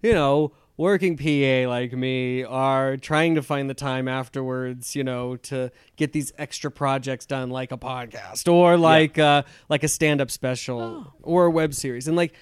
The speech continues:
Speaker 1: yeah, I, um,
Speaker 2: It's
Speaker 1: yeah.
Speaker 2: impressive. I mean, and it's
Speaker 1: It's tough, though. It is. But you don't think about it, I guess, in the moment. You
Speaker 2: Yeah.
Speaker 1: just do it.
Speaker 2: Yeah.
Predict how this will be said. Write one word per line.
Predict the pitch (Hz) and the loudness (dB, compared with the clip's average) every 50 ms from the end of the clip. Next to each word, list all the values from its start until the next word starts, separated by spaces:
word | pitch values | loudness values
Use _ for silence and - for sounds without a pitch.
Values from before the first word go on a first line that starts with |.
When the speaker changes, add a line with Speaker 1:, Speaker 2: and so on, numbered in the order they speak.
| _ _ _ _ _ _ _ _ _ _ _ _ _ _ _ _ _ _ _ _ _ _ _ | _ _ _ _ _ _ _ _ _ _ _ _ _ _ _ _ _ _ _ _ _ _ _
Speaker 1:
yeah, | - 156 175 226 262 262 180 135 113 | -4 0 0 0 0 0 -4 -6 -6
I, | 123 139 151 156 160 160 | -4 -2 0 0 0 0
um, | 156 156 156 156 151 156 151 135 - _ _ _ _ _ _ _ _ _ _ _ _ _ _ _ _ _ _ _ _ _ _ _ _ _ _ _ _ _ _ _ _ _ _ _ _ _ _ _ _ _ _ _ _ _ _ _ _ _ - | 0 0 0 -2 -2 -4 -8 -10 -14 _ _ _ _ _ _ _ _ _ _ _ _ _ _ _ _ _ _ _ _ _ _ _ _ _ _ _ _ _ _ _ _ _ _ _ _ _ _ _ _ _ _ _ _ _ _ _ _ _ -10
Speaker 2:
It's | 135 160 202 | -8 -4 0
Speaker 1:
yeah. | 220 220 | 0 0
Speaker 2:
impressive. | 151 - 190 190 170 - - - 78 78 - - - | 0 0 0 0 0 -2 -6 -10 -12 -12 -10 -8 -4
I | 131 131 | -2 -2
mean, | 131 131 131 127 123 | -2 -2 -2 -2 -4
and | 120 110 123 120 | -4 -6 -6 -6
it's | 120 117 98 - - - - - _ _ - - | -6 -6 -8 -10 -14 -18 -18 -20 _ _ -10 -6
Speaker 1:
It's | 180 175 - - | -6 -6 -6 -6
tough, | - 175 226 262 262 180 - - | -6 -4 -4 -4 -4 -6 -6 -8
though. | 151 143 143 | -6 -4 -4
It | 156 180 | -2 -2
is. | 247 277 254 175 135 - | -2 -2 -2 -4 -4 -4
But | - 185 - | -6 -4 -2
you | 233 277 | 0 0
don't | 285 269 - | 0 0 -2
think | - 247 262 262 - | -8 -8 -8 -6 -6
about | 226 190 190 175 | -4 -2 -2 -2
it, | 170 165 | -2 -4
I | 151 | -4
guess, | 143 151 147 - | -6 -6 -8 -8
in | 151 143 | -10 -10
the | 139 | -10
moment. | 139 135 139 160 190 233 269 285 269 311 _ _ _ _ _ _ _ _ _ _ _ _ _ _ _ - | -10 -8 -8 -8 -8 -8 -8 -8 -10 -12 _ _ _ _ _ _ _ _ _ _ _ _ _ _ _ -6
You | - 120 | -2 2
Speaker 2:
Yeah. | 151 208 247 | 2 2 2
Speaker 1:
just | - - | 0 0
do | 160 175 226 240 175 | 0 0 0 0 -2
it. | 127 101 69 - - | -6 -8 -12 -10 -4
Speaker 2:
Yeah. | 113 123 135 143 156 | -2 0 2 2 0